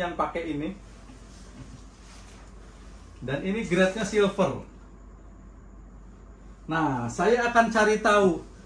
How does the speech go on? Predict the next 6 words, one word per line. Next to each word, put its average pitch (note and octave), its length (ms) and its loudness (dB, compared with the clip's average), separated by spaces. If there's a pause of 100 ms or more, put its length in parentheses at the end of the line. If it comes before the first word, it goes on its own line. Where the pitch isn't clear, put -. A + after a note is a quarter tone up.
(300)
ini G#3+ 320 0
bahannya G3 720 4
apa. F3 800 0 (1500)
Biasanya D3+ 720 -4 (420)
saya E3 480 -4
lihat F3+ 400 -2